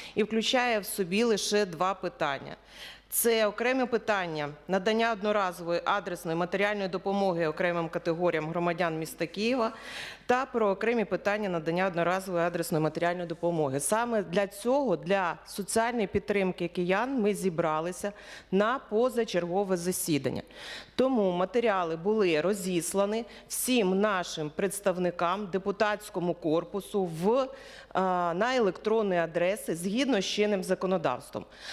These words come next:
А, сьогодні вранці ми продублювали всі матеріали, які будуть розглядатися, на особисті пошти та здійснили Viber-розсилку нашим депутатам.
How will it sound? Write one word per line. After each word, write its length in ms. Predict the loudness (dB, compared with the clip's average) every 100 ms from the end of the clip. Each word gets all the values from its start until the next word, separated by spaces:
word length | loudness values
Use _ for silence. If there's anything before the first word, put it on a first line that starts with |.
| -12 -14 -2
А, 240 | 0 2
сьогодні 460 | 2 2 2 2 2
вранці 520 | 2 2 0 -4 -2
ми 380 | 2 2 2 0 -4 -20 -20 _ _ 0
продублювали 1000 | 0 2 0 2 2 2 2 0 -2 -6 -8 -20 -20 _ _ _ _ -4
всі 280 | 0 2
матеріали, 720 | 2 2 2 2 2 0 -4 -4
які 600 | -2 -4 0 2 2 0 -2
будуть 360 | 0 2 2
розглядатися, 840 | 0 0 0 0 2 0 -2 -6 -10 -12 -20 -18 -18 -2
на 380 | 2 4 2 -2 -4
особисті 760 | -2 0 0 2 2 2 -2 -6
пошти 720 | -2 0 2 0 -2 -4 -4 -2
та 320 | 0 0 0 -4
здійснили 760 | -6 -6 -2 2 2 4 0 -2 -2
Viber-розсилку 1040 | 0 0 0 -2 -2 -2 0 2 2 0 0
нашим 560 | 2 2 0 -4 -4
депутатам. 720 | -2 -2 -2 -2 -2 -2 -8